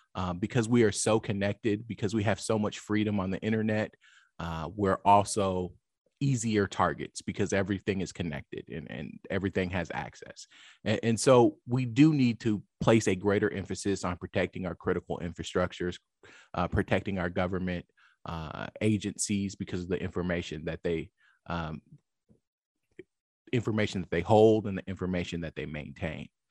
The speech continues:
Uh, and to do this, I think we need to have Congress, and I, I, I know that, that,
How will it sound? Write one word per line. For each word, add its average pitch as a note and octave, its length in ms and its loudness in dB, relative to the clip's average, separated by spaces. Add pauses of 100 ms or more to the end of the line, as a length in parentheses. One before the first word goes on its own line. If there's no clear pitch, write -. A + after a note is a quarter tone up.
(760)
Uh, D#2 180 -6 (120)
and A#2+ 300 4 (180)
to C3+ 100 4
do B2+ 260 2
this, G2 300 -2
I G2 120 -6
think C3+ 260 0
we A#2+ 120 4
need A2 240 2
to G2 420 -2
have - 280 2
Congress, A2 640 -2
and E2+ 120 -6
I, E2+ 400 -4
I, - 60 -2
I G2 40 -2
know G2+ 200 0
that, G2 260 2
that, G2 180 0